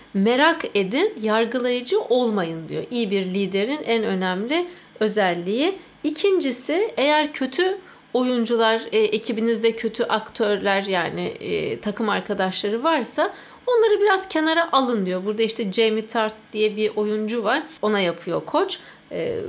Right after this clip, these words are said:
bu ikinci özellik. Eğer diyor haksızsanız kabul edin ki bu da gene Ted Lasso'da görüyoruz ve özür dileyin. İnanın diyor. Yani bir işe inan. Adam gerçekten Amerikan futbolundan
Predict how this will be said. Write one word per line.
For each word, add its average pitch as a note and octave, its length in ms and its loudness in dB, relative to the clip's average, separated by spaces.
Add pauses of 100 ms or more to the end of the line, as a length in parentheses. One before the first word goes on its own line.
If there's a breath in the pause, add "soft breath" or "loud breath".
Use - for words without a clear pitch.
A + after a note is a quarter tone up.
(140)
bu A#3+ 160 0 (320)
ikinci A3 400 0
özellik. G3 680 0 (220)
Eğer E4+ 420 4
diyor D#4 180 2
haksızsanız D#4 960 0
kabul C#4 340 0
edin A#3 400 0 (100)
ki G#3 220 -2
bu G3+ 100 -4
da F#3+ 100 -2
gene F#3 320 -4
Ted F#3 260 -8
Lasso'da F#3 440 -4
görüyoruz F#3+ 640 -2
ve B3 120 2
özür G#3 420 0
dileyin. F3+ 500 -2 (380 loud breath)
İnanın B3 520 2
diyor. F3+ 180 0
Yani G3+ 300 -2
bir A#3+ 100 -2
işe A#3+ 380 -2 (300 loud breath)
inan. A3+ 300 2
Adam A3+ 300 2
gerçekten A#3+ 460 0
Amerikan A3 440 0
futbolundan G#3 800 -4